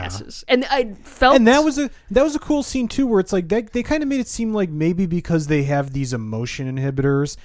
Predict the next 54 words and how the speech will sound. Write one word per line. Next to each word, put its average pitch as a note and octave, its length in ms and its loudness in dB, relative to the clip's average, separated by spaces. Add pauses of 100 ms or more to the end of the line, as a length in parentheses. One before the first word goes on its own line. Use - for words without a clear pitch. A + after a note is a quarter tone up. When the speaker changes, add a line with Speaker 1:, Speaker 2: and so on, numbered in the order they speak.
(220)
Speaker 2:
that B2+ 80 -10
they're B2 120 -4
normally C3 460 -4
not A#2+ 320 -2
doing A#2+ 360 -4
fun A2 520 -8
stuff C3+ 500 -2
with D3 160 -2
all C#3 140 2
these C#3+ 220 -2
powers C3+ 560 -4
they've C#3 180 -2
been C#3+ 180 -8
given. C#3+ 420 -2 (260)
Speaker 1:
I - 100 6
like A#4+ 140 6
Speaker 2:
So E3 100 4
Speaker 1:
that D3+ 60 6
they D3+ 40 2
showed G3 300 -2
that, E3+ 180 -8
that F#3 120 -8
episode, - 120 -8
Speaker 2:
she's F#3 200 0
Speaker 1:
too. G3 60 6
Speaker 2:
like, F3 240 4 (240)
yeah, F3 180 2
she's E3+ 360 -2
fucking D3 560 -4
lifting, D3 440 -2
what C3+ 140 0
was G#2 120 -6
it, G#2 60 -8
like, G#2 160 -8
a G#2+ 60 -6
huge B2+ 440 -6
tire. A#2 640 -2 (120)
Speaker 1:
A G#3 40 -8
warthog F#3 300 -2
Speaker 2:
And B2+ 120 -2
then B2+ 420 0 (260)
Speaker 1:
with G3+ 100 -8
a C3+ 40 -8
Speaker 2:
the, - 60 0
Speaker 1:
bunch D3+ 100 4
of C3+ 60 -8
Speaker 2:
she's D3 180 0
Speaker 1:
people C#3 140 2
Speaker 2:
lifting G3 260 2
Speaker 1:
on B2 140 0
Speaker 2:
the A#2+ 40 -6
Speaker 1:
it. A#2+ 60 -2
Speaker 2:
warthog, A#2+ 760 0
yeah. A2+ 520 -4